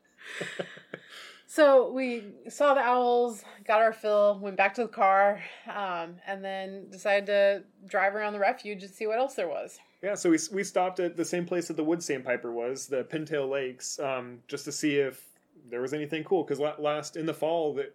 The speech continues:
Speaker 1: the water was real low, so there was tons of shorebirds out there. But it's, uh, it's March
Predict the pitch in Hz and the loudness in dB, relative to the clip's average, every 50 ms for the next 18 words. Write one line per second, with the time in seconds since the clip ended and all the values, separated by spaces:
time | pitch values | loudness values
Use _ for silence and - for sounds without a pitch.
0 | 143 135 139 131 123 120 127 135 151 151 160 151 147 143 120 127 147 151 151 143 | -8 -4 -4 -2 -2 0 2 2 2 2 2 0 0 0 0 0 0 0 0 0
1 | 139 143 143 147 143 143 147 147 143 - 147 131 120 117 110 - - - _ - | 0 0 2 2 2 0 0 0 -2 -4 -6 -4 -4 -4 -6 -8 -12 -16 _ -6
2 | 143 147 156 160 156 143 139 131 - - 139 135 131 127 127 123 117 123 123 117 | -4 -2 -2 -2 -4 -6 -8 -8 -6 -6 -6 -4 -4 -6 -8 -8 -8 -6 -6 -6
3 | 120 120 - 120 120 117 117 - _ _ _ _ _ _ _ _ _ _ _ 143 | -6 -6 -6 -8 -8 -8 -10 -14 _ _ _ _ _ _ _ _ _ _ _ 0
4 | 139 135 135 135 131 - _ _ _ - 131 127 120 - - - - 139 135 127 | 0 2 0 -2 -4 -6 _ _ _ -8 -6 -6 -8 -8 -10 -10 -8 -8 -6 -4
5 | 123 120 120 - 135 135 - 143 131 127 143 139 - - | -4 -4 -4 -6 -6 -8 -8 -8 -8 -8 -8 -8 -12 -14